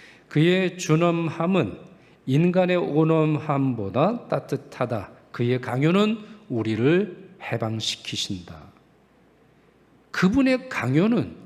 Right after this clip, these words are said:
우리를 해방시키신다." 이렇게 썼습니다. 요나가 물고기 뱃속에 들어갔을 때도 마찬가지일 거다 생각합니다.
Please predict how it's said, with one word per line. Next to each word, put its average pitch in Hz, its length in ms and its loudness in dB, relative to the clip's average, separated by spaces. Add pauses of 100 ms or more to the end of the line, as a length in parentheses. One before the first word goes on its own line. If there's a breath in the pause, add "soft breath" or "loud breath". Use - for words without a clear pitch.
우리를 107 680 -2 (560 loud breath)
해방시키신다." 123 880 -4 (300)
이렇게 127 560 -6
썼습니다. - 520 -10 (1700 loud breath)
요나가 196 300 4
물고기 180 480 2
뱃속에 160 460 0
들어갔을 147 520 -2
때도 156 640 -2
마찬가지일 123 1200 -2
거다 127 460 0
생각합니다. 104 840 -10